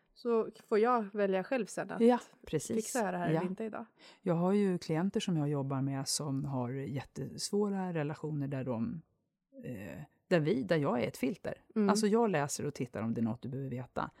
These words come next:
Speaker 2: För
Speaker 1: Mm.
Speaker 2: att allt det där som kommer där i långa haranger, det behö-, det kanske inte den kan ta just nu.
Speaker 1: Nej.
Speaker 2: Så det kan man ju också använda en, en kompis med.
Speaker 1: Mm.
Speaker 2: Är det något där, är det någon information där som jag behöver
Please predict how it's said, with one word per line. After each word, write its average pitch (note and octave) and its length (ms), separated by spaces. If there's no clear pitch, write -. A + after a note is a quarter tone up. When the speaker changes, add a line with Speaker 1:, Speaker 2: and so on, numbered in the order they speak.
Speaker 2:
För A3 60
Speaker 1:
Mm. G#3 160
Speaker 2:
att A3 100
allt E3 180
det A2 80
där B2+ 280
som B2 200
kommer F#3+ 300
där B2 200
i C#3 120
långa B2+ 560
haranger, B2 560
det D#3+ 300
behö-, F#3 320
det F3+ 200
kanske C#4+ 260
inte G#3+ 140
den C3+ 160
kan C3+ 200
ta - 220
just - 280
nu. - 220
Speaker 1:
Nej. G3+ 320
Speaker 2:
Så - 160
det D3+ 120
kan C#4 140
man F4 100
ju B3 60
också F3 220
använda D3+ 420
en, C3+ 400
en C#3 260
kompis B3+ 420
med. - 180
Speaker 1:
Mm. G#3 120
Speaker 2:
Är G3+ 40
det G#3+ 80
något F#3 340
där, F3 200
är G#3 40
det G3+ 60
någon G3 140
information F#3+ 580
där A#2+ 140
som C#3+ 160
jag A#2+ 140
behöver G2+ 360